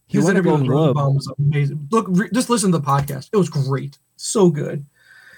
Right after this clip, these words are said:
Speaker 2: And so since I was kind of on a Rosenbaum, uh, you know, just listen to the podcast. Uh,
Speaker 1: Yeah.
Speaker 2: he, he was in a movie that I found just scrolling through Amazon, I think is what it was. He was in
Speaker 1: Yeah.
Speaker 2: a movie co-, and since he was in it, I was like, "Ah, you know, give some love to Rosenbaum." And he's not even the main actor.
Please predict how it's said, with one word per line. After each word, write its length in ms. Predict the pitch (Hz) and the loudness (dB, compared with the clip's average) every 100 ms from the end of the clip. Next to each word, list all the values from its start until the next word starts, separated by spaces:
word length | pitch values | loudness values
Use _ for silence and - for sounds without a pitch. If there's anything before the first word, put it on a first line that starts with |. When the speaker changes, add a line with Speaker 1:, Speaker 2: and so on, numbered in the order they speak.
| - 214 | -10 -4
Speaker 2:
And 80 | |
so 160 | 220 240 | -2 0
since 180 | 254 240 | 0 0
I 60 | |
was 100 | 220 | -2
kind 160 | - 214 | -2 -2
of 80 | 202 | 0
on 60 | 185 | 0
a 60 | |
Rosenbaum, 760 | 165 175 175 165 160 156 156 139 _ _ _ - _ - | 2 2 2 2 0 0 -2 -8 _ _ _ -20 _ -10
uh, 360 | 143 131 117 - _ _ - | -8 -8 -12 -16 _ _ -2
you 100 | 165 | 0
know, 260 | 143 135 - | 0 -2 0
just 120 | 170 | 4
listen 200 | 185 160 | 4 4
to 60 | 139 | 0
the 60 | |
podcast. 600 | 147 143 151 139 135 - _ | 0 0 0 0 -2 -10 _
Uh, 80 | 165 | -4
Speaker 1:
Yeah. 140 | 123 110 | -2 0
Speaker 2:
he, 180 | 202 170 | -2 0
he 120 | 180 | -2
was 120 | 196 185 | 0 0
in 80 | |
a 40 | 190 | 0
movie 240 | 180 185 | 0 0
that 120 | 170 | 0
I 80 | 151 | -2
found 520 | 143 165 165 160 143 | -2 -2 0 -2 -4
just 200 | 143 139 - | -6 -10 -10
scrolling 500 | - - 165 160 139 | -8 0 0 0 -2
through 180 | 147 147 | -4 -2
Amazon, 380 | 160 170 190 | 0 2 2
I 60 | 190 | 0
think 180 | 196 190 | 0 -2
is 80 | 185 | -2
what 100 | 190 | -4
it 40 | |
was. 340 | 196 196 185 | -4 -6 -6
He 120 | - 190 | 0 2
was 80 | 175 | 4
in 40 | |
Speaker 1:
Yeah. 40 | |
Speaker 2:
a 40 | 165 | 4
movie 160 | 165 | 2
co-, 140 | 170 - | 0 -2
and 220 | 170 160 - _ - | -4 -4 -12 _ -4
since 200 | 269 247 | 0 2
he 80 | 233 | 4
was 160 | 185 | 4
in 100 | 180 | 4
it, 60 | 196 | 2
I 60 | 175 | 2
was 80 | |
like, 100 | 180 302 | 0 -2
"Ah, 240 | 139 180 254 269 | -4 -8 -12 -12
you 140 | 254 | -2
know, 160 | 180 190 | -2 0
give 160 | 185 | 0
some 100 | 175 | 2
love 140 | 170 160 | 2 2
to 80 | |
Rosenbaum." 500 | 139 135 135 139 139 | 0 -2 -2 -4 -4
And 120 | 165 190 | 0 2
he's 120 | 208 | 2
not 120 | 220 | 2
even 120 | 190 | 4
the 60 | 165 | 4
main 200 | 165 151 | 2 0
actor. 420 | 147 143 143 | -2 -4 -6